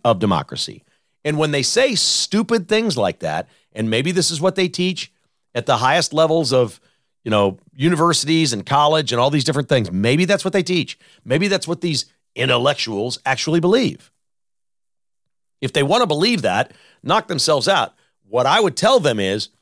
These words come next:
<laughs> no, everybody out here is laughing at it. Democrats are laughing at it. I can promise you, I know I have friends that are Democrats. They're gonna vote for Democrats.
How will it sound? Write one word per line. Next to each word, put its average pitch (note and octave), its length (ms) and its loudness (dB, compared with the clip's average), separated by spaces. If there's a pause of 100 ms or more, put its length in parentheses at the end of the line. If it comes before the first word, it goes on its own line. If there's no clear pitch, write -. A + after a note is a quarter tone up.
<laughs> - 220 -20
no, D4 400 2 (240)
everybody E4 300 2
out A#3+ 120 2
here G#3+ 100 2
is F3 100 -2
laughing E3 460 0
at E2 140 -6
it. G2+ 140 -20
Democrats A3+ 580 0
are D3 80 -4
laughing A#2 400 -2
at C#2+ 140 -10
it. - 140 -20 (1080)
I G3 80 2
can G#3 140 0
promise A#3 400 0
you, G#2 320 -4
I A#3+ 160 2
know B3+ 240 4
I G#3+ 80 0
have G#3 140 -4
friends D#4+ 240 0
that D#4 100 -2
are D#4+ 60 0
Democrats. A3 560 0
They're C#3+ 100 -4
gonna F#3 100 2
vote A3+ 200 2
for G#3+ 80 -2
Democrats. C3+ 640 -2